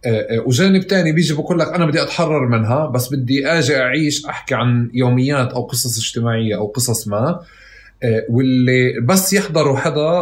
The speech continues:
أو بال-، بالنسبة للذوق العام الفلسطيني ممكن يكون أقل فلسطينية من الأعمال الفلسطينية اللي حضرت فيها الرموز التانية. هذا، آه، بدي أحكي مثال بحلقة سامر جرادات كان بيحكي لي إنه طلعوا هم كفرقة بدهم، آه، على،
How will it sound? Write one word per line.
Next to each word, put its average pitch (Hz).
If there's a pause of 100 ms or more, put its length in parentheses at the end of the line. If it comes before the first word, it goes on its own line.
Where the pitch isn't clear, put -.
أو 127
بال-، 110
بالنسبة 123
للذوق 135
العام 117
الفلسطيني 117
ممكن 135
يكون 135
أقل 139
فلسطينية 92 (800)
من 127
الأعمال 117
الفلسطينية 120
اللي 110
حضرت 110
فيها 110
الرموز 101
التانية. - (360)
هذا، 165 (200)
آه، 120
بدي 120
أحكي 151
مثال 139
بحلقة 127
سامر 127
جرادات 120
كان 110
بيحكي 110
لي 104
إنه 107
طلعوا 110
هم 110 (360)
كفرقة 104
بدهم، 98
آه، 92
على، 98